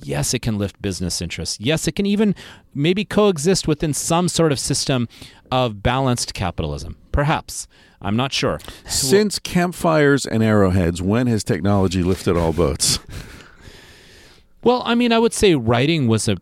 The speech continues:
Speaker 1: pretty profound democratizer, you know?
Speaker 2: Really?
Speaker 1: Um,
Speaker 2: You don't
Speaker 1: uh,
Speaker 2: think that concentrated power? Have you read Against the Grain?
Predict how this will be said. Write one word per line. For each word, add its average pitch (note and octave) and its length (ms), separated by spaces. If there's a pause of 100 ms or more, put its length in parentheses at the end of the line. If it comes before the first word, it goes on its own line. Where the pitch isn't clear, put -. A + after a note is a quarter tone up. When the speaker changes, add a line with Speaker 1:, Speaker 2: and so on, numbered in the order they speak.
Speaker 1:
pretty B2 200
profound G2 540
democratizer, F2+ 1080
you G#2 160
know? G#2+ 240
Speaker 2:
Really? B2+ 280
Speaker 1:
Um, D#3 40
Speaker 2:
You C#3 80
don't C3+ 140
Speaker 1:
uh, - 20
Speaker 2:
think B2+ 160
that B2 140
concentrated B2 720
power? A#2+ 320
Have B2 140
you C3 120
read C3+ 100
Against A#2+ 360
the C3+ 80
Grain? A#2+ 540